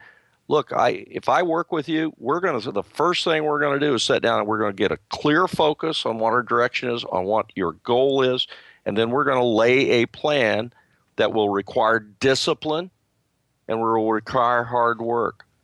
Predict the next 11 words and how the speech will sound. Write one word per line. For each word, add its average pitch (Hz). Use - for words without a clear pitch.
But 107
if 113
you 151
do 165
it, 123
the 139
rewards 117
will 107
always 151
be 143
there 110